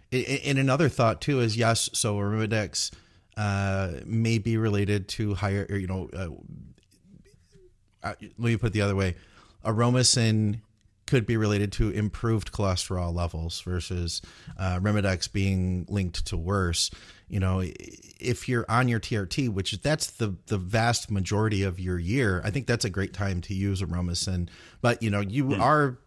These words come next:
Speaker 1: you are taking health risks. There is an impact to anabolic steroid use.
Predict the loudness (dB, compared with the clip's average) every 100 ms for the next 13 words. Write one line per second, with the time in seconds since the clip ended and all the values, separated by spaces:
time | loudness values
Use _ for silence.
0 | _ _ _ -20 _ -6 0 4 4 4
1 | 2 2 0 0 -2 -2 -6 -6 -4 -4
2 | -4 -4 -6 -6 -4 -2 0 2 2 0
3 | 0 -2 0 -2 -2 -6 -16 -10 -4 -2
4 | -2 -2 -4 -4 -4 -4 -4 -6 -6 -4
5 | -2 -2 -2 0 2 2 -2